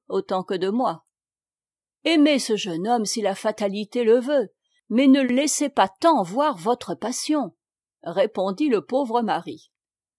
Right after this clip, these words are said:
Allons, chère comtesse, » dit monsieur de Grandville, après avoir causé pendant quelque temps avec le comte Octave. « J'espère que vous emmènerez monsieur de Rubempré dîner chez vous ce soir. »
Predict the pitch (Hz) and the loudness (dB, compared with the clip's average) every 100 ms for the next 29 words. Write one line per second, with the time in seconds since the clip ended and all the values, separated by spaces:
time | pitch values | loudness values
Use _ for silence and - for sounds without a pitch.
0 | _ _ _ _ _ - 311 233 202 196 | _ _ _ _ _ -2 2 2 0 -2
1 | 214 - 208 196 202 185 - - _ _ | -4 -2 -4 0 0 0 -4 -10 _ _
2 | _ 170 170 170 175 - 226 196 - 165 | _ -14 -8 -6 -6 -6 -4 -4 -2 -6
3 | 170 240 294 330 _ _ _ 262 - 311 | -6 -6 -6 -10 _ _ _ -10 -6 -4
4 | 294 302 269 - 269 277 330 311 240 226 | -2 0 0 -2 -4 -4 -6 -6 -6 -4
5 | 220 277 254 240 220 285 294 220 214 214 | -4 -2 -4 -2 -4 -4 -6 -6 -6 -6
6 | 190 240 247 262 - 190 147 135 170 _ | -6 -6 -4 -6 -6 -8 -8 -8 -14 _
7 | _ _ _ _ _ _ _ _ 233 285 | _ _ _ _ _ _ _ _ -6 -6
8 | - 311 - 240 233 226 233 233 233 226 | 0 -2 0 -2 0 0 0 0 -2 0
9 | 247 208 202 226 202 190 196 185 180 - | 0 -2 -2 -2 -2 -2 0 0 -2 0
10 | 233 180 202 196 196 - 233 277 220 - | -2 0 -4 -4 -4 -4 -6 -6 -6 -8
11 | 175 190 175 165 180 | -10 -6 -6 -6 -10